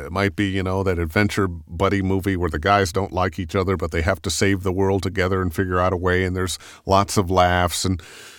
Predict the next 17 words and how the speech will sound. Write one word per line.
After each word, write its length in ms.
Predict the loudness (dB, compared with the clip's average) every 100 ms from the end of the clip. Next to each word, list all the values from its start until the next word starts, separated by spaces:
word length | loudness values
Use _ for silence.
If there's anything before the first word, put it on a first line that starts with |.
| -8 0
uh, 240 | 0 0
stuff 320 | 0 0 0
going 220 | 0 2
on. 180 | 2 2
But 140 | 4 4
it's 160 | 4
much 220 | 0 0
more 100 | 0
cinematic 760 | 0 2 4 4 4 4 2 -4 _ -20 -2
than, 580 | 4 4 4 2 0 -4 -10 -2
uh, 640 | 2 2 2 0 -2 -4 -8 -10
crazy 800 | -4 2 6 6 6 6 6 4
voices, 1000 | 0 2 4 4 4 2 2 2 -2 -6 -12 -20 -14 -2
uh, 260 | 0 2 0
and, 320 | 0 -2 -4
and, 380 | -4 -2 -2 0
uh, 420 | 0 0 -2 -4